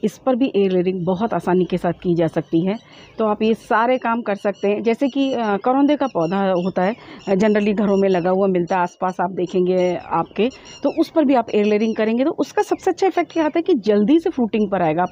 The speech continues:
एयर लेयरिंग करते हैं, कटिंग से लगाते हैं और बीज से लगाते हैं, तो उसमें टाइमिंग लगती है। बीज से तो देखिए, अ, करौंदे का पौधा तैयार हो जाता है, दो साल बाद उसमें फ्रूटिंग भी आ जाती है, but अगर आप एयर लेयरिंग उस पर कर देंगे तो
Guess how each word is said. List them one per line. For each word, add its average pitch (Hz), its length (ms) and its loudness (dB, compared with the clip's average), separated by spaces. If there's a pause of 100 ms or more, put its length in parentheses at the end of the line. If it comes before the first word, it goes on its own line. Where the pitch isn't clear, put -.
एयर 190 140 4
लेयरिंग 185 300 2
करते 170 260 -2
हैं, 269 80 -4 (340)
कटिंग 262 260 2
से 285 120 0
लगाते 214 420 0
हैं 220 160 0 (100)
और 214 280 0 (140)
बीज 254 220 4
से - 160 -4
लगाते 175 360 -2
हैं, 247 40 0
तो 320 100 0
उसमें 349 280 -2
टाइमिंग 214 380 4
लगती 170 340 0
है। 165 80 0 (360)
बीज 330 160 6
से 370 120 0
तो 349 100 2
देखिए, 330 380 2
अ, 254 180 2
करौंदे 247 380 2
का 269 100 -2
पौधा 214 240 0
तैयार 190 340 -2
हो 196 160 -2
जाता 196 280 -2
है, 214 60 -2
दो 185 160 -4
साल 190 200 -6
बाद 185 180 -4
उसमें 185 200 -8
फ्रूटिंग 214 380 -4
भी 233 120 0
आ 180 100 0
जाती 170 320 0
है, 254 100 -2 (320)
but 254 120 0
अगर 294 160 2
आप 294 180 0
एयर 233 180 2
लेयरिंग 269 320 4
उस 262 160 -6
पर 233 100 -2
कर 190 200 -2
देंगे 180 300 0
तो 196 180 -6